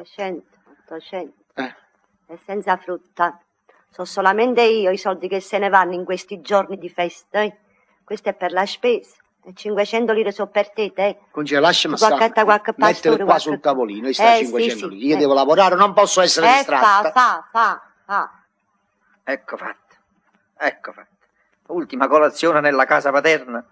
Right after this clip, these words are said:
Speaker 3: Questo padre snaturato ha avuto il coraggio di cacciarmi via dal focolare domestico proprio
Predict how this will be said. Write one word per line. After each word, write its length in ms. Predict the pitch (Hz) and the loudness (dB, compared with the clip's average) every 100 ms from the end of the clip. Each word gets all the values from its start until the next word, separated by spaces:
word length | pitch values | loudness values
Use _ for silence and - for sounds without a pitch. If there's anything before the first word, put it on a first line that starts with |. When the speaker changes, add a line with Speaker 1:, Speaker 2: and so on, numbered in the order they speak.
| _ 107 _ _ _ _ _ | _ -18 _ _ _ _ _
Speaker 3:
Questo 300 | - 107 - | -14 -14 -6
padre 300 | 147 139 127 139 | 2 2 2 -4
snaturato 460 | 151 147 147 143 | -2 0 2 2
ha 20 | 135 | 0
avuto 140 | 139 | -4
il 60 | 147 | -6
coraggio 340 | - 156 147 | 0 0 -2
di 60 | 143 | -2
cacciarmi 420 | 143 143 151 147 | -2 0 -2 -2
via 160 | 160 151 | -2 0
dal 160 | 147 147 | 0 -2
focolare 380 | 160 160 170 | -2 2 2
domestico 480 | 151 151 160 - 147 | 2 0 0 -4 0
proprio 240 | 151 165 | 0 0